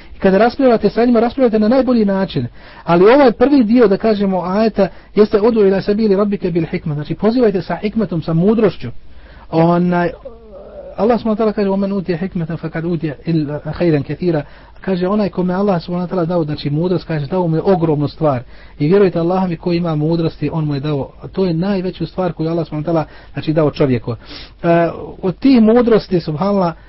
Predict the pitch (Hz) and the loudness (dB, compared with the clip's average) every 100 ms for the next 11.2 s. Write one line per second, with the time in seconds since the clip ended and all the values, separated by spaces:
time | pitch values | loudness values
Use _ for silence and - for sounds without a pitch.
0 | - - - - 160 160 165 165 165 160 | -20 -20 -10 -2 2 2 2 0 0 0
1 | 160 151 147 156 131 - - 202 190 165 | 0 -2 -2 -2 -4 -12 -6 0 0 -2
2 | - - - - - - - 160 156 180 | -8 -20 -20 -20 -20 -20 -16 -6 0 2
3 | 214 208 - 165 175 165 156 147 135 - | 4 2 2 0 0 0 0 0 -4 -6
4 | 147 135 123 - - 180 165 156 143 135 | -4 -4 -6 -14 -4 -4 -2 -2 -4 -4
5 | 180 165 139 139 135 131 131 - - - | -2 0 0 -2 -4 -6 -8 -16 -20 -20
6 | - 185 165 180 175 175 156 147 156 170 | -6 -4 -2 -2 -2 -2 -4 -4 -4 -2
7 | 147 143 151 156 - 147 151 143 139 147 | -2 -4 -4 -4 -4 -4 -4 -6 -4 -6
8 | 151 139 139 131 127 131 127 262 - - | -6 -6 -4 -2 -2 -2 -4 -8 -14 -20
9 | - - - 135 147 147 - 127 - 131 | -20 -20 -10 -4 -2 -2 -4 -4 -4 -4
10 | 139 131 143 131 123 113 123 120 120 123 | -4 -4 -4 -4 -4 -6 -8 -8 -6 -6
11 | 120 120 | -8 -10